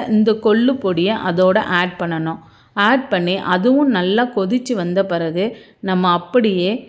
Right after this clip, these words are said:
ஒரு டம்ளர்ல மாத்திட்டு குடிச்சிட வேண்டியதுதான். கொஞ்சம் சூடாவே குடிக்கணும். கொள்ளு நம்ம சூப்பு குடிக்க குடிக்க நமக்கு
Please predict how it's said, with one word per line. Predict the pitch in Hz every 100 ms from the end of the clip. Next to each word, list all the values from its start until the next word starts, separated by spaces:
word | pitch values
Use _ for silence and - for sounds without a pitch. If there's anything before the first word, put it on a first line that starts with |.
| - _ _ -
ஒரு | 202 208 202
டம்ளர்ல | 196 220 247 233 196
மாத்திட்டு | 175 175 175 233 240
குடிச்சிட | 202 190 196 185
வேண்டியதுதான். | 170 165 165 - -
கொஞ்சம் | 247 240 262 262
சூடாவே | 254 262 254 233 208 254 254
குடிக்கணும். | 190 185 180 175 277 - - _ _ _ _ _ _ _ _ _ _ _ _ _ - - 233
கொள்ளு | 247 285 254
நம்ம | 196 185 269 - - _ _ - -
சூப்பு | 285 262 269 240
குடிக்க | 247 262 247 208
குடிக்க | 185 190 214 339 - - - 202
நமக்கு | 208 208